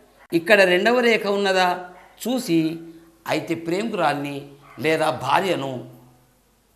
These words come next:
ఆమెకు నష్టాన్ని చేసి, కొంతమంది క్రూరులు ఎవరి బొటన వేలైతే బాల్ తీరుంటుందో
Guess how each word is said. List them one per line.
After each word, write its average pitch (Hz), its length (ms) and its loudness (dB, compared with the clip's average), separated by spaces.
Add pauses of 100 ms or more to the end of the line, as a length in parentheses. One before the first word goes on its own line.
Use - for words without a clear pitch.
(1300)
ఆమెకు 226 440 4
నష్టాన్ని 202 580 0
చేసి, 160 320 -4 (1200)
కొంతమంది 220 500 0 (200)
క్రూరులు 240 460 0 (560)
ఎవరి 190 200 0 (100)
బొటన 233 340 -2
వేలైతే 196 420 0 (800)
బాల్ 214 340 4
తీరుంటుందో 160 540 -2